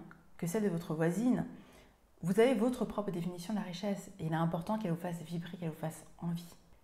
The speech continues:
Sixième mauvaise habitude, ne pas savoir dire non. Est-ce que ça vous parle en tant que femme ? Alors, oui, je vous entends déjà en disant, « Oui, mais j'ai besoin quand même de, de faire plaisir aux gens, d'être gentille, de dire oui. »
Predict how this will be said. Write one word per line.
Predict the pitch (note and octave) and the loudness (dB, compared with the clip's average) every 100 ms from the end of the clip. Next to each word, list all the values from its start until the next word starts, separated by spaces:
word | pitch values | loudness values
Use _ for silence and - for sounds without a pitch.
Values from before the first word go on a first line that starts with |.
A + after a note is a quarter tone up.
| - | -18
Sixième | - - D#4 D#4 C#4 | -12 0 2 6 6
mauvaise | A3+ F#3 | 6 4
habitude, | D#3+ D#3 - B3+ C#4 C4+ B3+ - - - _ _ - | 2 0 -2 0 2 0 -2 -10 -20 -20 _ _ 0
ne | E3+ F3 | 0 0
pas | F3 B3 | -2 -4
savoir | B3 G3 A3 A3 F#3+ | -2 -2 -2 -2 -4
dire | F#3+ F#3 F3+ | -6 -4 -4
non. | D#3 D3+ | -4 -4
Est-ce | - F3 | -8 -6
que | C#4 | -4
ça | C4+ | -4
vous | G3+ E3+ - | -4 -6 -2
parle | E3 E3 | -2 0
en | E3 | -2
tant | E3+ | -6
que | E3 | -10
femme ? | E3+ E3+ E3 G3 - - - - - - - - - - | -8 -4 -4 -6 -14 -18 -16 -16 -16 -16 -20 -20 -20 2
Alors, | A#3+ A3 A#2+ B2 - - - _ - - _ _ - - - G3 | 6 8 6 0 -10 -18 -20 _ -20 -20 _ _ -20 -20 -6 2
oui, | G3 B3 D4 D#4 D#4 D#4+ - - - | 6 8 8 10 8 4 -2 -10 -2
je | F3 F#3+ | 0 2
vous | A#3 A#3+ | 2 2
entends | A3+ A3+ | 2 2
déjà | G#3+ G3 G3+ A3 A#3 | 4 6 6 8 8
en | G#3 | 4
disant, « | G3 F#3+ F#3 | 2 0 2
Oui, | |
mais | G3+ E3+ - - | 2 0 -4 -8
j'ai | A#2+ G#2 D3 | -8 -6 -6
besoin | D3+ E3+ E3+ | 0 2 2
quand | E3 | 2
même | E3 | 2
de, | E3 D3+ D#3+ G1+ - - | 0 -4 -4 -6 -10 -8
de | |
faire | D#3 - | -8 -6
plaisir | D#3 D3+ C#3 | -6 -6 -8
aux | |
gens, | C#3+ F#3+ G#3+ G#3+ A3 A3 | -4 0 2 2 2 2
d'être | G#3+ G#3 | 0 -4
gentille, | - - G#3 A3 G#3+ | -8 -4 -2 0 0
de | D#3+ | -2
dire | D3 D#3+ | -4 -2
oui. » | F#3+ A3 - | -2 -2 -4